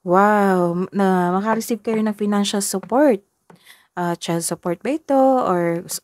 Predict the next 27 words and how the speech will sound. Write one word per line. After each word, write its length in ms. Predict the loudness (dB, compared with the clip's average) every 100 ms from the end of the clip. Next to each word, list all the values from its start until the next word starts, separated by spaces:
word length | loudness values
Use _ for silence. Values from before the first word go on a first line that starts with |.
| -8
government 560 | -4 -2 -2 -2 -4
support? 480 | -6 -4 0 0 0
Or 80 | -6
sa 160 | -4
inyong 240 | -2 -2 -2
family? 600 | -2 0 0 -4 -8 -12 _ _ _ _ _ _ _ _
Para 240 | -6 -4 -4
po 80 |
sa 160 | -4 -2
mga 200 | 0 2
may 160 | 2 2
relasyon 600 | 0 -2 -2 -2 -2 -2
na 160 | -2 -2
Aries, 240 | -2 -4
Leo, 240 | -4 -2 -2
and 120 | -4
Sagittarius, 600 | -6 -6 -4 -2 -2 -4
spirits 400 | -4 -4 -4 -6
guides, 280 | -6 -4 -4
ano 80 | -6
po 160 | -4 -2
yung 160 | 0
mensahe 400 | -2 -4 -6 -4
niyo 120 | -4
po 160 | -6 -8
sa 160 | -12 -12
kanila? 360 | -12 -10 -12